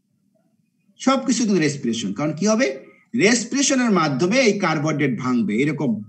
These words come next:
এই যে product গুলো এইভাবে যাবে আর কি, মাঝখানে যে, যেভাবে আছে আর কি। এখানে আরো অনেক product ছিল, আমরা সব skip করে ফেলছি আর কি। তো এইগুলো কিন্তু অনেক কিছু ছিল। তো এখন আমরা একটু আগে এখন বললাম যে protein এইভাবে যাবে আর কি।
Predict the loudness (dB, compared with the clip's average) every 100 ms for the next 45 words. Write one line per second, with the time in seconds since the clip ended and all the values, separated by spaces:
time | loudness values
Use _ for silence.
0 | -18 _ 2 4 4 4 2 0 0 0
1 | 2 2 2 2 2 0 -2 -4 -4 -2
2 | -2 -2 -2 0 0 0 0 0 0 0
3 | -2 -4 -6 -8 -18 _ _ _ -6 0
4 | 2 2 2 0 -2 -2 -2 -2 -2 0
5 | -2 -4 -6 -6 -6 -6 -2 -2 -2 -6
6 | -8 -8 -12 -14 -18 _ _ _ 2 6
7 | 6 4 2 2 2 2 2 2 2 2
8 | 0 -2 -4 -10 _ _ _ _ _ -8
9 | 2 4 4 2 2 2 2 0 0 2
10 | 2 2 2 0 0 0 0 0 -2 0
11 | 2 2 0 0 0 2 4 2 0 -2
12 | -4 -2 0 0 -2 -10